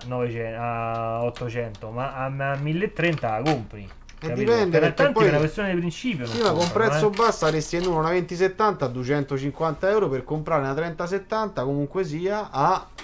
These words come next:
Speaker 2: se-, a sei nove nove, sette nove nove.
Speaker 1: Crezi dice: "Non si trova a prezzi reali. Gianni Tech per i soldi, lo ammetto."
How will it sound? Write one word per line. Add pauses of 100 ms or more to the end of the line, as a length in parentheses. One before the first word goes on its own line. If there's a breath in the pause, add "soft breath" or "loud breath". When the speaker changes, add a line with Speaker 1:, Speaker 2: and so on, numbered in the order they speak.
(100)
Speaker 2:
se-,
a
sei
nove
nove,
sette
nove
nove. (1160 soft breath)
Speaker 1:
Crezi
dice:
"Non
si
trova
a
prezzi
reali.
Gianni
Tech
per
i
soldi,
lo
ammetto."